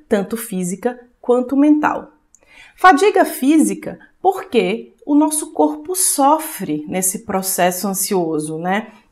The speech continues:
Tanto na ansiedade aguda, num quadro, por exemplo, de estresse agudo, em que o paciente tem uma alteração física ali muito rápida em uma notícia,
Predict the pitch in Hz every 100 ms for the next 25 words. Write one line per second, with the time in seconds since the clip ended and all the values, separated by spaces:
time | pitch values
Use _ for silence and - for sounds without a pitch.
0 | _ - 320 466 480 359 269 269 262 208
1 | 202 233 233 190 208 254 277 262 214 214
2 | - 180 180 180 180 190 180 180 180 180
3 | 180 170 - - - 185 190 - 214 220
4 | 277 254 240 185 196 226 233 226 220 196
5 | - 196 214 202 190 - 196 185 185 -
6 | _ - 202 202 196 196 185 - 208 214
7 | 214 202 202 - 214 214 214 - 240 233
8 | 226 226 202 208 269 330 311 214 202 233
9 | 208 202 208 214 220 220 - 214 220 214
10 | 214 - 175 170